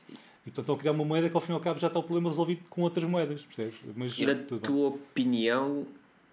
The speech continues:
Speaker 2: ou seja, daqui a cinco anos, eh, achas que vamos ter as duas ainda? Uma
Speaker 1: Talvez,
Speaker 2: vai mo-,
Speaker 1: talvez.
Speaker 2: uma vai morrer e a outra vai sobreviver? Que é, qual é a tua opinião sobre isso?
Speaker 1: Pode acontecer o mis-, as duas coisas. Portanto, pode acontecer que, que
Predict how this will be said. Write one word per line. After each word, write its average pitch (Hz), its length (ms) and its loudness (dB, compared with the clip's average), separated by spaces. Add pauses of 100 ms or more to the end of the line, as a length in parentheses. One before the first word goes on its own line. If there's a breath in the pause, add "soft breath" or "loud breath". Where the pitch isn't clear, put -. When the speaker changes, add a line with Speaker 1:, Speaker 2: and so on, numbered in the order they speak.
(100)
Speaker 2:
ou - 60 -14
seja, 104 340 -2
daqui 110 360 2
a 123 80 2
cinco 120 440 -2
anos, 113 520 0
eh, - 260 -4
achas - 460 -4
que 113 540 -2
vamos 120 360 -2
ter 117 180 2
as 110 120 0
duas 110 340 0
ainda? 135 500 0 (920 loud breath)
Uma 143 120 2
Speaker 1:
Talvez, 139 160 4
Speaker 2:
vai 127 100 4
mo-, 123 200 2
Speaker 1:
talvez. 139 200 2
Speaker 2:
uma 131 100 4
vai 127 160 4
morrer 120 360 2
e 117 60 4
a 117 60 4
outra 113 200 0
vai 107 160 2
sobreviver? 104 640 -2
Que 127 120 -4
é, 123 140 -4 (240)
qual 123 200 2
é - 20 4
a 117 40 2
tua 123 160 2
opinião 110 280 0
sobre 104 280 -2
isso? - 200 -10 (300 loud breath)
Speaker 1:
Pode 196 200 -8
acontecer 160 380 -6
o 143 140 -2
mis-, 135 260 -6 (280)
as 107 60 -6
duas 123 140 -8
coisas. 113 300 -4
Portanto, 117 360 -10 (120)
pode 127 180 -2
acontecer 123 360 -6 (520)
que, - 60 -20
que 120 220 -2